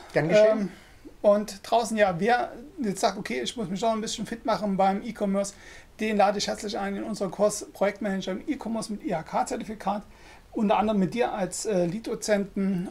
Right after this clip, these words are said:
Speaker 2: und, ähm, schaut auf unserer Website w w w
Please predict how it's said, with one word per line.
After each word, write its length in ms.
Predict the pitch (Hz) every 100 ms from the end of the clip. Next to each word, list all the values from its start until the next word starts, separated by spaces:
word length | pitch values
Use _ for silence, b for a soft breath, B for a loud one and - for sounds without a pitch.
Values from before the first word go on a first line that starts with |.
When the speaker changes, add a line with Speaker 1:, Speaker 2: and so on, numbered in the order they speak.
| -
Speaker 2:
und, 600 | 208 196 185 180 - - -
ähm, 360 | 180 175 175
schaut 280 | 170 196 190
auf 120 | 180
unserer 220 | 190 170
Website 500 | 175 185 185 175 170
w 160 | 190 175
w 160 | 175 180
w 160 | 185